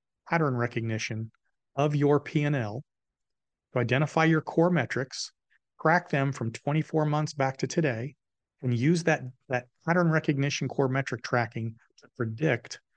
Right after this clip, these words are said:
what's gonna happen in your bu-, your business twelve to twenty-four months from now, based on the decisions you're making today. And pattern recognition through,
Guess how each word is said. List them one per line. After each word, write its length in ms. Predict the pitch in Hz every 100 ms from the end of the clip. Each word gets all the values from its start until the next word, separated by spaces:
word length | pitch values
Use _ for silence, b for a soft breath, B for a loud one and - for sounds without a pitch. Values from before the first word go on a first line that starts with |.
| _ -
what's 200 | 127 -
gonna 200 | 131 120
happen 320 | 131 123 131
in 80 | 120
your 140 | 117
bu-, 160 | 110 - -
your 140 | 120
business 520 | 117 127 123 110 - - -
twelve 180 | 127 123
to 60 |
twenty-four 460 | 120 - 123 120 120
months 220 | 131 147
from 160 | - 113
now, 240 | 107 110 _ _ _ _ _ _
based 200 | 123 -
on 80 | 123
the 60 | 117
decisions 400 | - 113 113 113
you're 80 | 113
making 260 | 110 113
today. 320 | - 113 120 - _ _ _ _ _ _ _ -
And 260 | 117 117 117 _ -
pattern 240 | 160 180
recognition 600 | 156 143 135 135 - 131 127
through, 260 | 123 113